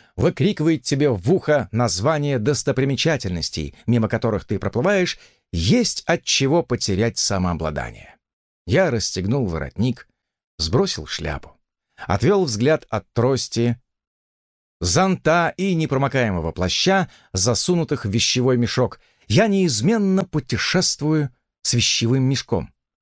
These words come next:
Закурив сигарету, я испытал, разумеется, впервые в жизни необъяснимое чувство, будто всё былое исчезло, и я принадлежу, конечно, не настоящему, не будущему,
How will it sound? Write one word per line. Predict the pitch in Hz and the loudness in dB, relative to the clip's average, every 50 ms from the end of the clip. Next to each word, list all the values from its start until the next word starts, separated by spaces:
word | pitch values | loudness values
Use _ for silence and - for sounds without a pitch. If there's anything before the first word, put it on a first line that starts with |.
| _ _ _ _ _ _ _ _ _ _ - | _ _ _ _ _ _ _ _ _ _ -2
Закурив | 104 139 - 226 233 214 - | -2 0 2 2 0 0 0
сигарету, | - - 123 139 175 214 214 - 196 190 180 _ _ _ _ _ - | 0 0 2 2 2 2 2 2 0 -2 -2 _ _ _ _ _ 0
я | 123 156 190 | 2 2 2
испытал, | 180 - - 147 147 160 156 147 | 2 0 -2 -2 0 0 0 2
разумеется, | 120 107 113 120 143 143 143 - - 123 | 0 0 0 0 0 0 -2 -2 -2 -4
впервые | - - - 127 120 113 104 107 90 78 76 | -4 -2 -4 -2 0 0 0 0 0 0 -2
в | 71 82 | -2 0
жизни | 90 170 196 160 139 165 175 170 - - _ _ _ _ _ - | 0 2 2 2 0 0 0 0 0 -4 _ _ _ _ _ -2
необъяснимое | 101 113 123 107 95 101 92 - - 185 208 180 180 175 165 | 0 2 2 2 0 -2 -2 0 0 2 2 2 2 0 0
чувство, | 123 - - - 190 165 120 - - - 101 | -2 -4 -2 0 0 0 0 -4 -6 -4 -4
будто | 95 90 95 139 139 - _ _ - 143 143 131 123 - _ _ _ _ _ _ _ - | -2 0 0 -2 -2 -2 _ _ 0 2 2 0 0 -6 _ _ _ _ _ _ _ -6
всё | - - - - - 240 214 | -4 -2 0 2 2 2 2
былое | 160 147 175 175 165 170 175 165 151 151 151 - - | 2 2 2 2 2 2 2 2 2 0 -2 -2 -4
исчезло, | 143 127 - - - - 165 143 104 87 - - 76 | -4 -4 -4 -4 -2 -2 -2 -2 -2 -4 -6 -8 -10
и | 62 - - | -8 -4 -2
я | 107 98 87 85 117 170 147 | -2 -2 0 0 0 0 0
принадлежу, | - - 104 113 110 104 90 92 95 92 107 160 208 185 | 0 -2 -2 0 0 0 0 0 0 2 2 0 0 0
конечно, | - 117 120 147 147 143 - - 143 139 127 - - - _ - | -2 -2 -2 -2 -2 -4 -2 -2 -2 -2 -2 -4 -10 -20 _ -4
не | 98 101 98 | 0 0 0
настоящему, | 90 - - - 78 80 131 190 196 - - - - 110 95 85 | 0 0 -2 -2 0 0 2 2 0 0 -2 -4 -2 -2 -2 -2
не | 78 80 82 | -2 -2 -2
будущему, | 87 143 220 190 190 170 - - 160 160 156 151 | 0 0 0 2 0 0 -2 -2 -2 0 -2 -2